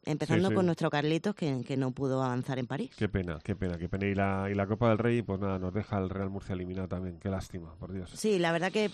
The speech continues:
Speaker 1: solo fue alegre la Copa para el Yeclano, porque el Cartagena pasó, pero no fue alegre. <laughs> O sea que
Speaker 2: Por penaltis, creo recordar.
Speaker 1: <laughs> Sufriendo mucho, el Lucan se quedó en los penaltis, el Lorca aguantó muy bien al Eibar, pero al final, bueno, pues, eh,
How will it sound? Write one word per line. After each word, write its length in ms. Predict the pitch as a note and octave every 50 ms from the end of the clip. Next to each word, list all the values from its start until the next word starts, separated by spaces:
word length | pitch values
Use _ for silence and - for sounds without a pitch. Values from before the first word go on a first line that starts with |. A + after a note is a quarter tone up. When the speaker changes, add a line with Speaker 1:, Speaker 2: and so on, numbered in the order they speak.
| -
Speaker 1:
solo 420 | - - - A#3 A#3+ B3+ A#3+ A3+ G3+
fue 360 | - - A3 G#3 G3+ G3+ G3
alegre 340 | F#3+ F#3+ G3 F#3 F#3 F#3 F#3
la 140 | F#3 F3+
Copa 260 | F3 - G3+ G3 A3+ A3+
para 220 | - G#3+ F#3+ F#3+
el 100 | F3+ E3+
Yeclano, 340 | E3+ F3 - F#3+ G3 A#3 B3
porque 200 | G3+ A3+ - G3+
el 60 | F#3
Cartagena 400 | G3 F#3+ F#3 G3 F#3+ A3+ A#3+ B3
pasó, 280 | G#3+ G#3+ F#3 G3 A3+ A#3+ - - _ _
pero 180 | - F3+ D#3 D3+
no 140 | D3 D3
fue 160 | C#3 - - B2+
alegre. 380 | A2 G#2 A2 - - A2 A#2+ -
<laughs> 60 | -
O 120 | - D3+
sea 240 | D#3 - - F3+ F3+ E3 -
que 80 | - B2
Speaker 2:
Por 180 | D#3+ F#3+ A#2+ -
penaltis, 520 | - - A#2+ C3 C#3+ D#3+ C#3+ - B2 A2 -
creo 220 | - A2+ A#2 A#2
recordar. 440 | G2+ G#2+ G#2+ - - - - - - C#4 B3+ A3+ G3 - -
Speaker 1:
<laughs> 220 | - G#3+ A#3 A#3 A3+
Sufriendo 560 | - A3+ G#3+ E3 G3 G3+ A#3 A#3+ A#3+ A3+ A3
mucho, 300 | G3+ A3+ B3+ - - C#4+
el 60 | C#4
Lucan 280 | A#3 G3+ - E3 D#3+ D#3+
se 80 | F3
quedó 160 | E3 D#3+ D3+ C#3+
en 60 | D#3
los 100 | E3 -
penaltis, 600 | - E3+ E3 E3+ F3 F3 F#3 F#3 F#3 F3+ F#3 F3+
el 160 | F#3+ E3 E3
Lorca 180 | E3 E3 E3 F3
aguantó 320 | D#3+ D3+ D#3 D#3 D#3 E3
muy 140 | D#3 D#3 D3
bien 140 | D#3 D#3+ D#3
al 140 | D3+ D3 D3+
Eibar, 320 | D#3 E3+ E3 D#3+ D3 D3 -
pero 160 | E3 D3+ D3+
al 60 | D#3
final, 300 | C#3 D3+ D3 C#3+ C#3+ D3 D3
bueno, 240 | C#3 C#3 A#2 C3+ D3+
pues, 260 | - F2+ A2 - -
eh, 340 | C#3 G2+ G2 G2+ F2+ E2